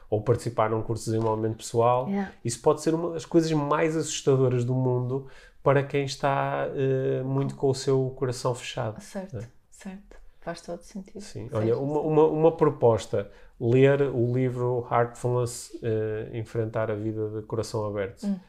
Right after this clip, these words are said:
Speaker 1: Acho que é uma, é um belo início, tal como há outros livros que podem ajudar muito neste processo inicial.
Speaker 2: Uhum.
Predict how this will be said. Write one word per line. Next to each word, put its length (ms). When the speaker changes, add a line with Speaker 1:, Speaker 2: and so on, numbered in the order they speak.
Speaker 1:
Acho 200
que 80
é 40
uma, 380
é 80
um 300
belo 320
início, 400
tal 200
como 180
há 40
outros 300
livros 260
que 60
podem 540
ajudar 400
muito 260
neste 180
processo 400
inicial. 500
Speaker 2:
Uhum. 60